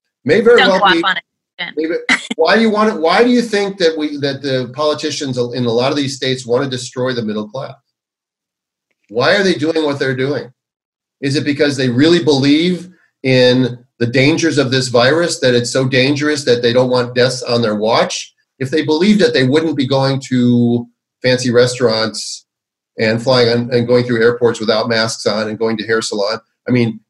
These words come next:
Speaker 1: they would be much more hunkered down. They obviously don't believe what they're saying. So you have to ask yourself the question, why,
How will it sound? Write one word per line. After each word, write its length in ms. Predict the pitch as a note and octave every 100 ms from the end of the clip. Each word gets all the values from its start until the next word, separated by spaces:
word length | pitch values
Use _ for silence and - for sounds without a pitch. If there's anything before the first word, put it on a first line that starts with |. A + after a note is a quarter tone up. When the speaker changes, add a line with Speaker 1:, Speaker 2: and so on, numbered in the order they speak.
| A2
Speaker 1:
they 160 | C#3+
would 180 | D3 C3+
be 200 | C#3 C3
much 280 | B2+ C3 C3
more 400 | B2+ C3 B2 B2+ _ _ -
hunkered 420 | D3+ D3+ C#3 A#2
down. 420 | A#2+ B2 G2+ - _ _ _ _
They 160 | D3+
obviously 360 | C#3+ E3 F3 D#3
don't 220 | C3 C3+
believe 380 | B2+ B2 C#3+ C#3
what 160 | A#2 -
they're 160 | G#2+
saying. 500 | G#2 C3+ C#3 G2+ G2
So 400 | - B2 A2 G#2+ _ _ _ _ _
you 80 | D3
have 100 | D#3+
to 100 | D#3+
ask 140 | F3+
yourself 300 | F3+ - D3+
the 80 | C3+
question, 460 | - F#3 F#3+ A#2+ G#2+
why, 560 | A#2+ C#3 E3+ F#3 F#3+